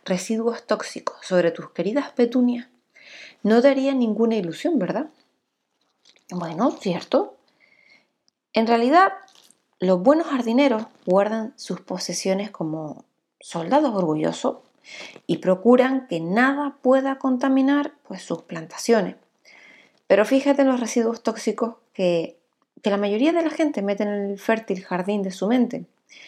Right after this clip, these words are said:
Y es un día tras otro, preocupaciones, ansiedades, la nostalgia del pasado, los,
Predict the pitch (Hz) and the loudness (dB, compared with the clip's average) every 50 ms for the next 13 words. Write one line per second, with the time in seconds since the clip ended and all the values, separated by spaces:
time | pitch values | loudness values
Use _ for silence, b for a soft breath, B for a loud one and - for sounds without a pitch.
0 | B B B B _ - 175 220 - - 302 285 262 254 277 294 285 277 277 202 | B B B B _ -2 -2 -2 2 4 4 6 6 6 6 4 4 2 0 -4
1 | 185 220 233 233 233 233 180 160 175 185 - _ _ _ _ _ _ _ _ _ | -2 2 2 2 2 0 -6 -8 -10 -10 -14 _ _ _ _ _ _ _ _ _
2 | _ 190 180 - - 180 - - - - - 202 202 190 180 165 165 160 160 - | _ -4 -4 -4 -4 -8 -10 -10 -10 -2 2 2 2 4 2 0 -4 -8 -10 -16
3 | _ _ b b b b b b b b b _ _ 175 156 - - - 151 143 | _ _ b b b b b b b b b _ _ -16 -14 -12 -10 -10 -8 -4
4 | 160 180 196 180 180 - 165 170 160 - _ b b b b b b b b _ | 0 0 0 0 -2 -8 -14 -18 -20 -20 _ b b b b b b b b _
5 | 170 175 170 165 - - 165 170 - - 175 160 - - - - - - 196 202 | 0 0 0 -2 -4 -8 -10 -10 -8 -10 -12 -12 -12 -12 -14 -14 -6 -2 0 0
6 | 208 196 170 170 180 190 175 156 151 | 2 2 0 -2 -2 -2 -4 -4 -6